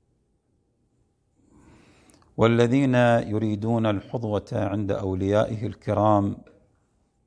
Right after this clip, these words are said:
صلوات الله عليهم أجمعين. حديثي معكم في نقاط. النقطة الأولى: فضل ليلة النصف من شهر شعبان.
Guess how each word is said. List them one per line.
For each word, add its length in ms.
صلوات 560
الله 360
عليهم 600
أجمعين. 540
حديثي 520
معكم 560
في 220
نقاط. 640
النقطة 500
الأولى: 840
فضل 580
ليلة 400
النصف 480
من 380
شهر 440
شعبان. 560